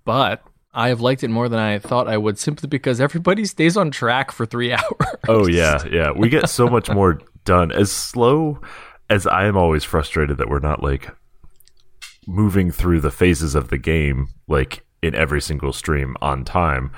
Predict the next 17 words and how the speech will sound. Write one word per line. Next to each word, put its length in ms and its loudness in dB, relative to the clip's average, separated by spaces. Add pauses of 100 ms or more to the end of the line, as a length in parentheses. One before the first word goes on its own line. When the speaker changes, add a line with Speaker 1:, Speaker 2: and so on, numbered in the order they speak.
(340)
Speaker 2:
I 60 2
still 260 2
feel 220 0
like 160 0
we 160 2
are 100 2
constantly 720 -2
on 220 -2
track, 560 -2 (180)
<laughs> 200 -20
and 160 0
we're 140 2
just 240 -2
spending 340 0
more 160 -2
time 240 -2
role-playing 680 -2